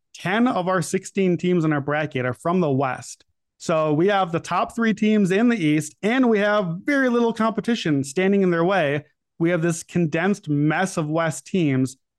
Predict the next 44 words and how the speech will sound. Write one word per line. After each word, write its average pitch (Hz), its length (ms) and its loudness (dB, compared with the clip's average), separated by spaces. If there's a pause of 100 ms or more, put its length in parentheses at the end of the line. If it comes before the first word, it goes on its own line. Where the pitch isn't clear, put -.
I 147 120 -4
think 190 180 0
that's 180 200 -2
the 165 80 -4
bet 165 200 0
right 139 140 0
now. 131 160 0
Just 139 220 -4
back 165 280 -6
the 180 120 -6
East 160 280 -2
team. 151 380 0 (340)
Just 185 140 -4
running 202 280 0
down 208 200 0
the 202 60 0
bracket 180 400 -2
real 165 200 0
quick. 170 320 -2
We'll 165 100 2
go 175 100 0
by 170 220 -2
quadrant. 139 580 -4 (320)
Top 208 280 -2
left 208 240 0
quadrant 180 460 0
in 185 140 2
your 175 100 2
bracket. 156 460 -2
We 139 60 2
got 165 160 -2
the 170 80 0
number 190 200 2
one 202 120 2
overall 196 420 2
Milwaukee 185 580 0
Bucks 175 440 -2
facing 180 320 0
our 165 80 0
Cinderella 208 760 2
O 165 160 0
K 185 200 0
C 190 220 0
Thunder, 175 600 -2